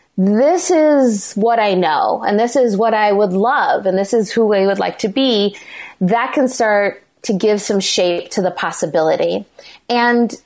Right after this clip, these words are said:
allow yourself to grieve what you are letting go and to grieve that identity that is falling off of you, and be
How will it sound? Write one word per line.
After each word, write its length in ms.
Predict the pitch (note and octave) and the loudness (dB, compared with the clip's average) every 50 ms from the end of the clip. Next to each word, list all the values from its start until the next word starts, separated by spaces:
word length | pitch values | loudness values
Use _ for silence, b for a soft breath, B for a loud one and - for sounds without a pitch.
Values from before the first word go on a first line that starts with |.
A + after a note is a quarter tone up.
| _ - | _ -4
allow 480 | C4 C4+ C4+ C4 C#4 D4 D#4+ F#4+ G4+ G#4 | -2 0 0 0 0 0 2 2 2 2
yourself 760 | F#4 F#4 D#4+ B3+ - - C#4 G#3 D#3 - A#3 G#3 G3 - - - _ - - - | 2 2 0 0 -2 -2 -2 -2 0 0 -2 -4 -6 -10 -18 -20 _ -8 -4 -2
to 100 | C4 A3+ | 0 0
grieve 880 | G3 F#3+ - G#3+ G3+ F3+ F3+ G#3+ B3+ C4+ C#4 B3+ G#3+ F#3+ F#3+ F3+ - | 0 0 0 -2 -2 -2 0 0 0 0 0 0 0 0 0 -2 -2
what 240 | F#3 F#3+ F#3 - - | -2 -2 -2 -2 0
you 140 | A#3 A#3 A#3 | 0 0 2
are 120 | G#3 G3 F#3 | 2 2 2
letting 340 | F3 F3 F3 F3+ E3+ F3 E3+ | 2 2 2 2 0 0 0
go 340 | F#3+ F3 E3+ D#3+ E3 E3+ - | 0 0 0 0 0 0 0
and 200 | - F#3+ F3+ F3 | 0 -2 -2 -2
to 140 | - F#3+ G3+ | 0 0 0
grieve 580 | F#3 D#3+ - F3+ F3 G3 G#3+ G#3+ A3+ B3 A3 G3+ | 0 -2 -4 -6 -2 -2 0 0 0 0 0 -2
that 160 | G#3 F3+ E3+ | -2 -2 -2
identity 680 | E3+ E3+ E3 D#3+ - D#3+ E3 E3 E3 E3 F3 E3 E3+ F#3 | 0 0 -2 -2 -2 -4 -2 -2 -2 -2 -2 -2 -2 -2
that 180 | F#3+ - - | -2 -2 -2
is 200 | C3 B2 F#3 - | 0 -2 -2 -4
falling 460 | - - G3 F#3 F#3+ F#3+ F3+ F3 E3+ | -4 -4 -2 0 0 0 0 0 0
off 300 | E3 E3+ F#3 A#3 B3 - | 0 0 0 0 -2 -2
of 140 | F#3+ D#3+ D#3 | -4 -2 -2
you, 440 | - - D3 D3+ D3 D3+ D#3 F3+ F3+ B B B B B B B B B B B | -2 0 0 2 2 2 0 -2 -4 B B B B B B B B B B B
and 500 | - B3 B3 B3 B3+ B3 B3 G3+ G3 F3+ - | -2 0 0 2 2 2 2 0 0 -2 0
be 460 | A#3+ B3+ C#4 C#4+ C#4+ C#4+ D4 D4 | 0 2 2 2 2 2 2 0